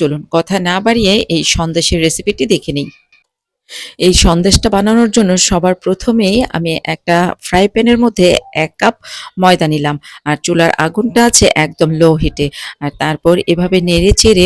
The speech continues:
ময়দাগুলোকে কিছুক্ষণ ভেজে নিতে হবে। ততক্ষণই ভাজবো যতক্ষণ না পর্যন্ত এটা সুন্দর একটা ঘ্রাণ বেরিয়ে আসছে। ঘ্রাণটা সুন্দরভাবে বেরিয়ে আসলেই বুঝতে হবে ময়দাগুলো ভাজা হয়ে গেছে। তো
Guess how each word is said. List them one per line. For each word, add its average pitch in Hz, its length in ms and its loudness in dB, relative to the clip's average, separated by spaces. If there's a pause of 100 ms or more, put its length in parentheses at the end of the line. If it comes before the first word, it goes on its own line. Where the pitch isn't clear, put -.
(120)
ময়দাগুলোকে 180 600 0 (340)
কিছুক্ষণ - 360 -6 (100)
ভেজে 170 280 2
নিতে 151 220 -6
হবে। 151 200 -4 (560)
ততক্ষণই 240 520 0 (100)
ভাজবো 190 360 0 (180)
যতক্ষণ 175 500 -4
না 240 140 0
পর্যন্ত 226 360 -2 (140)
এটা 175 140 0 (140)
সুন্দর 226 400 -2
একটা - 180 -6 (160)
ঘ্রাণ 170 200 -2 (100)
বেরিয়ে 160 320 -2
আসছে। - 280 -2 (520)
ঘ্রাণটা 165 360 2 (120)
সুন্দরভাবে 214 600 2
বেরিয়ে 190 300 2
আসলেই 226 320 0
বুঝতে 180 220 -2
হবে 220 220 2 (120)
ময়দাগুলো 170 440 2 (500)
ভাজা 160 300 4
হয়ে 156 220 6
গেছে। 139 320 0 (1200)
তো 185 60 4